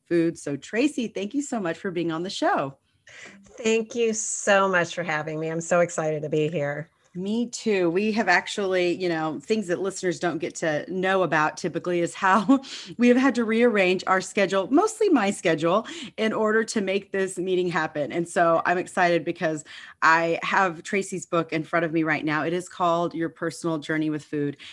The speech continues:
Speaker 1: And it is, if you guys remember Choose Your Own Adventure, <laughs> those stories, those little books that we read when we were kids, many of us did.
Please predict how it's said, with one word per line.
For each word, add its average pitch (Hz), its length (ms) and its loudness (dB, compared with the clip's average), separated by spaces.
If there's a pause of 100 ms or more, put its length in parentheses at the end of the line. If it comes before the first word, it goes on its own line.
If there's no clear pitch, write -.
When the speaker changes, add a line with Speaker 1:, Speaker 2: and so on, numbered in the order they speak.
(180)
Speaker 1:
And 170 120 2
it 240 140 2
is, 370 260 0 (400)
if 208 160 -4
you 240 80 0
guys 294 240 2
remember 190 460 0
Choose 180 320 -6
Your 185 80 0
Own 185 120 2
Adventure, 156 600 -2 (380)
<laughs> - 400 -12
those 190 240 2
stories, 196 500 0
those 180 160 -2
little 196 180 -2
books 180 440 0
that 170 240 2
we 180 120 2
read 165 280 0
when 180 100 0
we 175 100 0
were 175 120 -2
kids, 160 440 -4
many 160 200 0
of 156 80 -2
us 156 180 -6
did. 160 320 -4